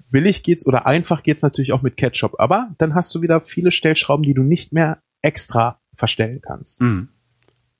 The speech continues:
Speaker 1: Äh, Wei-, Weinbrand kommt auf jeden Fall noch mit dran und ich glaube auch noch Cayennepfeffer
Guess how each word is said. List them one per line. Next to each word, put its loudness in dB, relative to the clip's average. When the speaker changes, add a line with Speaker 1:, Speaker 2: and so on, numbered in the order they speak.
Speaker 1:
Äh, 2
Wei-, 0
Weinbrand 0
kommt -2
auf 0
jeden 4
Fall 2
noch 2
mit 0
dran 2
und -6
ich -8
glaube 2
auch 2
noch -2
Cayennepfeffer 0